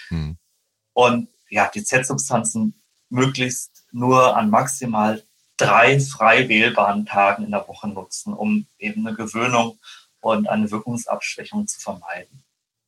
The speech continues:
Speaker 1: Mhm.
Speaker 2: Und bei unzureichender Wirkung der Z-Substanzen kann man auch mal auf niedrig dosierte Antidepressiva wechseln.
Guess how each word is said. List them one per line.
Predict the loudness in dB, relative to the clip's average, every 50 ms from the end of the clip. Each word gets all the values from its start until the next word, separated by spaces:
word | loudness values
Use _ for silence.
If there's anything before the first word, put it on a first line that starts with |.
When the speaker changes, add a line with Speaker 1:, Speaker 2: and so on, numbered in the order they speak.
| _ _ -8
Speaker 1:
Mhm. | -8 -6 -6 -6 -4
Speaker 2:
Und | -4 -2 -2 -2 -4 -4 0
bei | 0 2 2
unzureichender | 2 2 0 0 0 0 0 0 0 0 0 -2 -2 0 2
Wirkung | 2 2 2 0 -2 -2 0 0 0
der | 0 -2 -4
Z-Substanzen | -6 -8 -8 -8 -8 -10 -10 -10 -8 -4 -4 -4 -4 -4 -8 -8 -8 -12 -12 _ _ _ _ _ _ _ _ _ _ _ _
kann | -6 -2 0 2
man | 4 4 2 2
auch | 2 2 0 0 -2 -2
mal | -2 -2 -2 0 -2
auf | -4 -6 -8 -6
niedrig | -8 -8 -6 -6 -10 -12 -10
dosierte | -8 -10 -8 -6 -8 -8 -6 -6 -8
Antidepressiva | -8 -8 -8 -10 -10 -12 -16 -12 -10 -10 -8 -2 -2 0 4 4 4 4 4 0 -4 _ -2
wechseln. | -2 -2 -2 -2 -8 -6 -4 -2 0 0 0 -2 -4 _